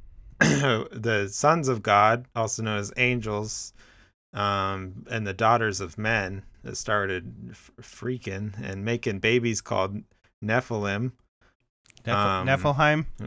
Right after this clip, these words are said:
Speaker 1: which I guess is Aramaic for big, powerful children.
Speaker 2: Sure.
Speaker 1: And, uh, do you have a, is there a different <laughs> pronunciation? Did I mess up the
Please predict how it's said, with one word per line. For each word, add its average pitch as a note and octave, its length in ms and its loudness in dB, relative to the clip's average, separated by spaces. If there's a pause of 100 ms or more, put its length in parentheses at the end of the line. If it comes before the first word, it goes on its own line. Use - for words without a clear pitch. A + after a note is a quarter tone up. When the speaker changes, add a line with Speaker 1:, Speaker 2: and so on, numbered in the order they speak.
(680)
Speaker 1:
which G2+ 180 -6
I A2 60 4
guess A#2 260 4
is G#2 140 -4
Aramaic A2 600 2
for G2 160 -6
big, G#2+ 260 -2
powerful G#2+ 500 0
children. G#2 640 -2 (600)
Speaker 2:
Sure. G#2 280 -6 (1040)
Speaker 1:
And, G2+ 360 0
uh, F#2+ 320 0 (140)
do A2 100 2
you B2 60 10
have C3 140 8
a, A#2+ 120 -2 (300)
is A2 140 -6
there A2+ 100 0
a A2+ 60 0
different A2+ 300 0
<laughs> - 240 -4
pronunciation? A2+ 800 -2
Did G#2+ 120 -2
I G#2+ 60 2
mess G#2+ 240 -4
up G#2 80 -4
the G#2+ 120 -8